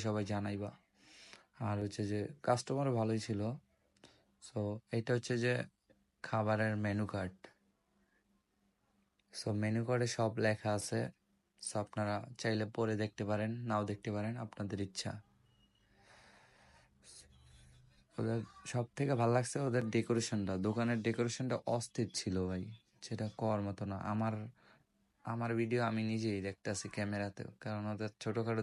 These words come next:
দোকান হলে কি হইছে, নূর বিরিয়ানির ডেকোরেশন সুন্দর, ক্যামেরা লাগানো ছিল দোকানে। So, আমি আর ফাহিম দেখে আসতেছি। তো যাই হোক, ডেকোরেশনটা অনেক ভালো লাগছে। এই হচ্ছে যে দোকানের মালিক।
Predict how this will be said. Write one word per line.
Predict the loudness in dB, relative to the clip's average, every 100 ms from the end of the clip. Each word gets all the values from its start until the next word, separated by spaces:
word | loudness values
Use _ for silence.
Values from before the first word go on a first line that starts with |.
| 0
দোকান | 0 2
হলে | 2 2
কি | 0
হইছে, | -2 -2 -6 -4
নূর | -2 -2
বিরিয়ানির | 0 0 0 -4 -6 -2
ডেকোরেশন | 0 0 0 -2 -2
সুন্দর, | -2 -4 -6 -8 -18 -18 -18 -20 -20 0
ক্যামেরা | 2 4 4
লাগানো | 4 4 2 2
ছিল | 2 4 2
দোকানে। | 2 2 2 0 -4 -4
So, | -2 0 0 -4 -8 -2
আমি | 0 0
আর | -2
ফাহিম | -2 0 -2 -4 _ _ _ _ _ _ _
দেখে | 0 0 2 0
আসতেছি। | 0 -2 -4 -4 -8 -12 -20 -20 -12 -2
তো | 2
যাই | 4 2
হোক, | 0 -2 2
ডেকোরেশনটা | 4 4 2 0 2
অনেক | 2 2
ভালো | 0
লাগছে। | -2 -2 -2
এই |
হচ্ছে | 0 -2 0
যে | -2 -4 -10 _ -20 -20 -20 -20 -20 -20 -20 -20 _ _ -20 -18 -14 -12 -12 -12 -6 0
দোকানের | 2 4 4 4
মালিক। | 4 4